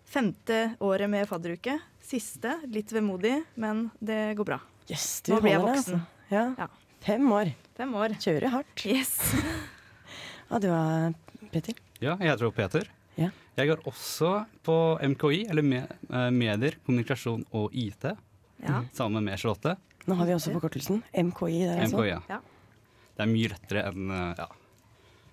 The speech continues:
Speaker 1: Hele navnet.
Speaker 3: Hele navnet.
Speaker 2: <laughs>
Speaker 3: Eh, dette er mitt andre år her i Trondheim, og jeg skriver egentlig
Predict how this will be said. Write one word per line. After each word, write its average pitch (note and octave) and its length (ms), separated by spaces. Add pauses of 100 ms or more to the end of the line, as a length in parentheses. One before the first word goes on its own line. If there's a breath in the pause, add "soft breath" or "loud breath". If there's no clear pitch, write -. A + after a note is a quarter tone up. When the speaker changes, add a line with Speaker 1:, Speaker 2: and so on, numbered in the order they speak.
Speaker 1:
Hele A3 160
navnet. E3+ 320
Speaker 3:
Hele C#3 180
navnet. D3+ 1040
Speaker 2:
<laughs> C4+ 100 (680 loud breath)
Speaker 3:
Eh, F3 280
dette F#3 240
er E3+ 60
mitt - 140 (120)
andre A2+ 320
år E3 80
her D3 160
i C#3+ 80 (240)
Trondheim, C#3 320 (640)
og C3 160
jeg D3 160 (340)
skriver B2 400
egentlig A2 360